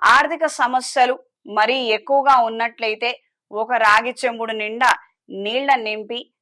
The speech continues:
ఐశ్వర్య నాగిని పొడి ఒక చెంచాడు అందులో కలిపి, ఏదైనా తొక్కని ప్రదేశంలో, ఇంట్లో గాని లేదా వ్యాపార ప్రదేశాల్లో గాని మూలన ఉంచండి.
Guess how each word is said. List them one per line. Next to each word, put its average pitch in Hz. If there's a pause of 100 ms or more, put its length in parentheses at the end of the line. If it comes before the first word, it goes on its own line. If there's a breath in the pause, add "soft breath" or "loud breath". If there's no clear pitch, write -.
(140)
ఐశ్వర్య 302
నాగిని 226
పొడి 214 (200)
ఒక 220
చెంచాడు 240
అందులో 226
కలిపి, 220 (320)
ఏదైనా 240
తొక్కని 247
ప్రదేశంలో, 240 (300)
ఇంట్లో 254
గాని 226 (280)
లేదా 220
వ్యాపార 233
ప్రదేశాల్లో 226
గాని 208 (320)
మూలన 277
ఉంచండి. 220